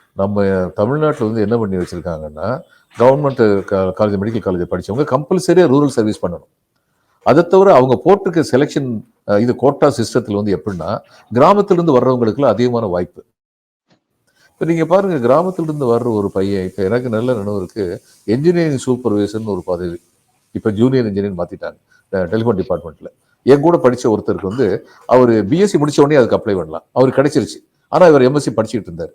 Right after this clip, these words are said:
அப்ப அவரு, அஹ், மேத்தமெட்டிக்ஸ் படிச்சுக்கிட்டு இருந்தாரு. "எம் எஸ் சி முடிச்சிடுறேன்" அப்படின்னு சொல்லி சொல்லும்போது, அவங்க அண்ணன் வந்து அவர்ட்ட என்ன சொன்னாரு, "டேய், அந்த ஆபீஸை போய் பார்த்தேன்டா, வெளியில வந்து ஒரு பியூன் உட்கார்ந்து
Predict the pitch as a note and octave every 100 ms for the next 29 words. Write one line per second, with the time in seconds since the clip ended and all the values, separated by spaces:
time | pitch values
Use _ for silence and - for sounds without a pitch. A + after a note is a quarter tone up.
0 | _ _ _ _ D3+ F#3 F3+ F3 C3+ B2+
1 | C#3 C#3+ A#2 G#2+ A2 - F2 D#2+ D#2+ -
2 | _ - D#3+ F#3 D3+ C3 D#3 E3 A#2 A2+
3 | F#2 - G#2+ A#2 A2 A2+ G#2+ G#2 G2 E2
4 | G2 - _ _ G2+ A2+ G#2+ D#3+ D#3 C#3
5 | G#2 F#2+ G#2 - F2 D#2+ F#2+ - _ -
6 | G2+ F#2 F2 A#2 C#3+ B2 A2 - F#2 F#2+
7 | E2+ E2+ E2+ - _ _ _ _ - F#2
8 | B2 C#3 A#2 A#2+ G2 - A2+ A#2+ G2+ -
9 | F2+ F2